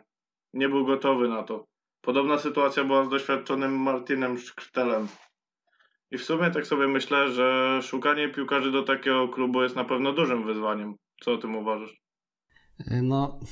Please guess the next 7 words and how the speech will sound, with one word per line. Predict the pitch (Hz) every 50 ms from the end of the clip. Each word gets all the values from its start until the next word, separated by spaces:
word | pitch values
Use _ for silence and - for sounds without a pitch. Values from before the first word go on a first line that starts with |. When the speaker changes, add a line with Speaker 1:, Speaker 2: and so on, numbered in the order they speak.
| - -
Speaker 2:
na | 123 123 120
pewno | 139 143 139 139 139 135 131 127 123 120
ta, | 113 - 117 113 110 110 110 110 107 113 - 139 135 110 107 107 110 110
y, |
taktyka, | 107 - - 104 - - 135 123 - 117 110
którą | - - - - 110 107 104 104 104 107 107 110 110 113 110
gra, | 110 113 113 107 107 107 107 107 104 107 -